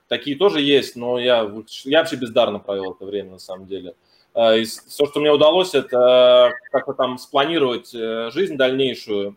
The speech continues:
Ну, то есть я там часто занимаюсь, в смысле, часто много занимаюсь планированием, и, э,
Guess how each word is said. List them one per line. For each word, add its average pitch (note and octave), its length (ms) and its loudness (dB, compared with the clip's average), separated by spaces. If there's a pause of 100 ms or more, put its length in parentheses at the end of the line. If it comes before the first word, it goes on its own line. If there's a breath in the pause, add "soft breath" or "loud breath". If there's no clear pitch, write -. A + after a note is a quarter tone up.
(120)
Ну, G#3+ 140 -8
то - 100 -18
есть G2+ 160 -14
я A2 80 -6
там G#2 180 -8 (180)
часто F3 280 -4
занимаюсь, A2+ 300 -6 (240)
в - 60 -20
смысле, C3+ 320 -8
часто - 320 -2
много C3+ 260 0
занимаюсь A#2 320 -2
планированием, B2+ 680 0
и, A#2+ 200 -4
э, G#2+ 140 -4